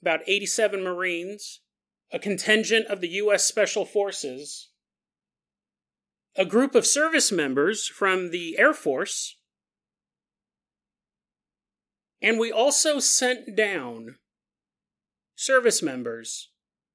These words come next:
from the U S Space Force.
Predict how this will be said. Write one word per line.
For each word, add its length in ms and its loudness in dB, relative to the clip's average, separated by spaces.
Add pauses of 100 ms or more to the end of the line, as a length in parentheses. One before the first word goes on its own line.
(120)
from 200 -4
the 100 -2
U 320 0
S 440 0 (180)
Space 960 0 (100)
Force. 600 -12